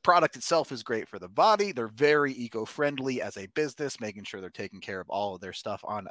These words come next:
that end as well. They actually have over seven thousand five-star reviews, so be sure to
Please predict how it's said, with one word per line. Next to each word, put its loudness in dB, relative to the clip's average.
that 4
end -2
as -10
well. 8
They 4
actually 2
have 6
over 2
seven 4
thousand -2
five-star 2
reviews, -6
so -12
be -10
sure -4
to -10